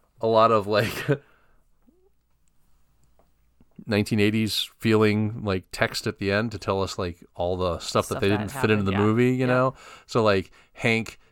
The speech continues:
Speaker 1: and Alexei worked together and created the Tetris Company. Robert Stein continues to license games, but he never got over Tetris.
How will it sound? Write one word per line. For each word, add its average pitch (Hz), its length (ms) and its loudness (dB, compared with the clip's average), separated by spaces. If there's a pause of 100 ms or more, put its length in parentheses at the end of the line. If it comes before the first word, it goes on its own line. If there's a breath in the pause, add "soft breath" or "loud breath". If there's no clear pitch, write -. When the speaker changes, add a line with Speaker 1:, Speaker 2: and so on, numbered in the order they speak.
(140)
Speaker 1:
and 104 240 0
Alexei 104 440 0
worked 104 260 -2
together 101 360 0
and 92 80 -4
created 98 320 -6
the 95 60 -20
Tetris - 540 -4
Company. 110 460 -2
Robert 101 400 -2
Stein 101 540 -2
continues 101 480 -10
to 107 80 -10
license 98 400 -8
games, 120 420 -4
but 101 160 -8
he 98 60 -8
never 92 240 -8
got 90 140 -8
over 85 180 -14
Tetris. 131 680 -2